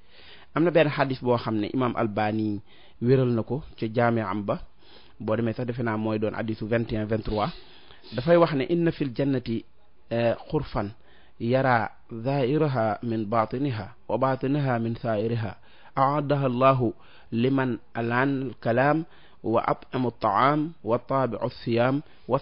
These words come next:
salla bil-layli wa naasu niyaam." Nee na suñu borom subhaanahu wa taala am na benn appartement bu mu am ci aljanna boo xamante ne ay verre lañ ko defaree. Loolu rek la bëgg a wax, mooy boo, mooy boo nekkee ci biir da ngay gis ci bitti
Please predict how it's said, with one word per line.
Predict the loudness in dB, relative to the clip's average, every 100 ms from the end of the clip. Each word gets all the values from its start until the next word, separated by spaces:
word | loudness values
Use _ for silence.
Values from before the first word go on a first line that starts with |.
| 0
salla | 0 2 4 4
bil-layli | 2 2 4 4 4 0 -2
wa | 0 0
naasu | 2 0 0 -4
niyaam." | -2 -2 -4 -8 -14 -20 -20 -20 -20 -6
Nee | 0 2
na | 0 -4 -8
suñu | -2 2
borom | 2 2
subhaanahu | 0 -2 0 0
wa | 0
taala | 0 2 0 0
am | 2
na | 2
benn | 2 0 0
appartement | -4 -2 -2 -2 -2 -2
bu | 0 -4
mu | -4
am | -8
ci | -6 -4
aljanna | -2 0 0 0 -8 -18 -20 -20 -10
boo | 0 0
xamante | 2 -2 -2 -4
ne | -4
ay | 0 2
verre | 4 4 6 2
lañ | 0 -2
ko | -2
defaree. | -2 -4 -6 -14 -4
Loolu | -2
rek | 0
la | 0
bëgg | 0
a | -2
wax, | -4 -8 -14 -6
mooy | -2 0
boo, | 0 -2 -2
mooy | -2 -2
boo | -4 -10 2 4
nekkee | 4 0 -4
ci | -6 -4
biir | 0 0
da | 2
ngay | 0 0
gis | -4 -6
ci | -8
bitti | -8 -8